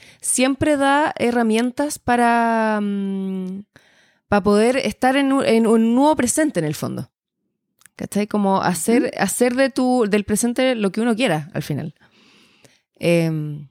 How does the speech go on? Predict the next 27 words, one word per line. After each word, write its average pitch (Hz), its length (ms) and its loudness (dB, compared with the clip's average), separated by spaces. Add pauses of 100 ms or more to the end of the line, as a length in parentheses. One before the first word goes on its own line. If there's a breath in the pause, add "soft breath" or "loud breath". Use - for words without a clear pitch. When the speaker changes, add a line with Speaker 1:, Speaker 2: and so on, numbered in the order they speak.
(100)
Speaker 1:
no, 196 200 2
qué, 240 120 0
Speaker 2:
Mira, 208 340 2
a-, 220 160 0
Speaker 1:
qué 226 80 -4
Speaker 2:
a-, 214 40 -6
Speaker 1:
genial. 220 280 0
Speaker 2:
cuando, 220 460 0 (160)
cuando 233 300 0
hablo, 214 500 -2 (180)
cuando 233 280 0
hablo, 208 680 0 (260)
hablo 226 260 2
con 269 140 2
muchos 226 280 -2
artistas, 202 520 -4
Laila 185 300 -4
sabe, 185 440 0 (100)
em, 180 720 -2 (880 loud breath)
no, - 400 -6
por 185 160 -2
Twitter 196 340 2
Spaces 185 720 -2
o 190 80 -4
Speaker 1:
Ujú. 202 180 -4
Speaker 2:
por 226 140 -4
Clubhouse. 175 800 -2